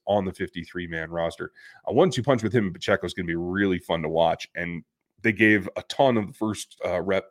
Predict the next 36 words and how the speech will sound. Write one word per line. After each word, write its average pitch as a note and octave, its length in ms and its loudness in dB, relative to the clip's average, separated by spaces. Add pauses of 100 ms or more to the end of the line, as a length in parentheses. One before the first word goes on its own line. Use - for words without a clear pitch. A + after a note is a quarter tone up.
(120)
in F2+ 80 -18
fact, F2 240 -2
all B2+ 200 8
the F#2 80 4
first - 360 -4 (400)
team F#2+ 260 -4
reps, F2+ 380 -4 (320)
uh, F#2 240 0
to A2+ 140 -4
Clyde C3+ 360 2
earlier F2 360 0
this D#2+ 220 -6
week. - 220 -8
So G#2 220 0 (360)
they've A2 240 -6
got C3 280 0
the A2+ 80 -10
volume G#2 600 0
and F#2+ 140 -6
they've G2 160 -2
got G2 240 0 (120)
a G2+ 60 -4
number G#2 240 0
of F2+ 80 0
options F2+ 380 -4
that F2+ 120 -8
they F#2 140 -2
can F2+ 180 -10
continue F2 440 -6
to E2 60 -8
use E2+ 540 -2 (260)
to G2+ 120 -8
get F2+ 240 -10
to F2 120 -12
that D2+ 240 -8
point. G2 260 0